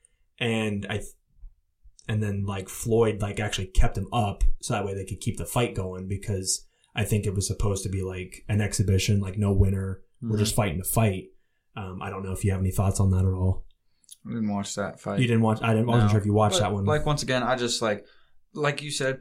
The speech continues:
Speaker 2: you can't take these guys seriously. And when there's U F C on, and then there's Logan and Jake Paul fighting, I really could care less about the
Speaker 1: <laughs>
Speaker 2: YouTube guys, to be honest. I
Speaker 1: True.
Speaker 2: care about the dudes who grind it out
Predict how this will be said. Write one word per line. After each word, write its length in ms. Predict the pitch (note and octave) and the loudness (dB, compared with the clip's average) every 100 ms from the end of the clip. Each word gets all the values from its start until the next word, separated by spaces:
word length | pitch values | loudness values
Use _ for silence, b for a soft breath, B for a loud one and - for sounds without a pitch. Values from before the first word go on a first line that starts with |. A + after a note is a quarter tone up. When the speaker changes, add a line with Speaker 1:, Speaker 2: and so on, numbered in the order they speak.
| - | -8
Speaker 2:
you 100 | A2 | -6
can't 240 | D#3 E3+ | -2 -2
take 160 | F3+ F3 | 0 -2
these 180 | F3 D3 | -2 -2
guys 260 | D3+ A#2+ - | 0 0 0
seriously. 560 | E3 C#3 - A#2 A2+ B - | 0 0 0 -2 -2 B -4
And 340 | A#2 A#2 A2 | -2 0 2
when 140 | B2 | 2
there's 240 | A#2 G#2+ G#2+ | 2 0 0
U 160 | D#3+ D3 | 0 0
F 80 | |
C 280 | - E3 F3+ | 0 -2 -2
on, 300 | B2+ A#2 A2+ - b b | -2 -2 -6 -10 b b
and 180 | A2 A#2 | -4 -2
then 220 | A#2+ A#2 | -2 0
there's 260 | A#2 A#2 A#2 | 2 4 4
Logan 360 | C3 B2+ B2 | 4 4 4
and 100 | A#2+ | 4
Jake 240 | B2 A#2+ D3+ | 4 2 2
Paul 180 | D3 | 0
fighting, 420 | C3+ A#2+ A2 F2 A2 | 0 0 0 0 0
I 140 | G#2+ | 0
really 380 | A#2 B2 A#2+ A2 | 0 2 0 -2
could 260 | - G#2+ | -4 -6
care 220 | - A2 A2+ | -2 0 2
less 320 | B2 A#2 - | 2 0 -2
about 320 | - G#2+ G#2+ | -2 0 2
the 60 | G#2+ | 6
Speaker 1:
<laughs> 60 | |
Speaker 2:
YouTube 400 | G#2+ B2+ - A2+ | 8 6 2 -2
guys, 300 | G2+ G2+ G2 - | -2 -2 -2 -4
to 100 | G#2+ | -2
be 160 | A2 | 2
honest. 340 | B2+ A#2 G#2 A2 | 2 2 0 0
I 80 | |
Speaker 1:
True. 80 | A2+ | 2
Speaker 2:
care 160 | A#2 A#2+ | 4 4
about 240 | A2+ A2+ | 2 0
the 60 | A2 | 0
dudes 260 | A#2 A2 | 2 2
who 80 | A#2+ | 0
grind 340 | A2 A2+ A2 G#2 | 2 2 2 2
it 80 | |
out 300 | A2 A2+ G#2+ | 2 2 2